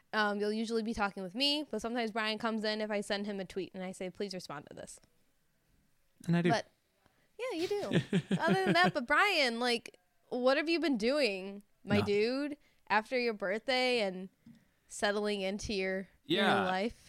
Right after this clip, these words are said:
Speaker 2: Like, just fucking tired all the time. Um,
Speaker 1: <laughs>
Speaker 2: age.
Speaker 1: The bones are settling.
Speaker 2: Get you down. Um, what have I been doing? I mean, the, the streams are fucking great. Uh, we've just been having, like,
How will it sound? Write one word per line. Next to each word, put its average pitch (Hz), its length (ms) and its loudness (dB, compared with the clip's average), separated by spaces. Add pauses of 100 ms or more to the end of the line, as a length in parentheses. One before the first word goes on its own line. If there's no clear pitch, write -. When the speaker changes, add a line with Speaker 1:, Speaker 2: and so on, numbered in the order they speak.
(220)
Speaker 2:
Like, 139 340 0
just 139 240 -2 (220)
fucking 123 400 0
tired 98 460 0 (100)
all 87 180 0
the - 60 -10
time. 85 340 -2 (140)
Um, 117 640 2 (120)
Speaker 1:
<laughs> - 1120 -6
Speaker 2:
age. 101 260 0
Speaker 1:
The 233 80 -4
bones 214 320 0
are 202 80 0
settling. 208 600 -8 (120)
Speaker 2:
Get - 340 -4
you 104 60 -8
down. 101 640 -2 (360)
Um, 123 640 2 (840)
what 180 120 2
have 107 200 4
I 95 80 2
been 92 140 0
doing? 90 520 0
I 131 80 2
mean, 139 320 2
the, 85 380 -2
the 135 120 0
streams 180 400 2
are 123 60 2
fucking 95 600 0
great. 95 300 -2 (180)
Uh, 98 600 2
we've 139 220 2
just 135 160 0
been 127 100 2
having, 101 460 2
like, 92 320 -4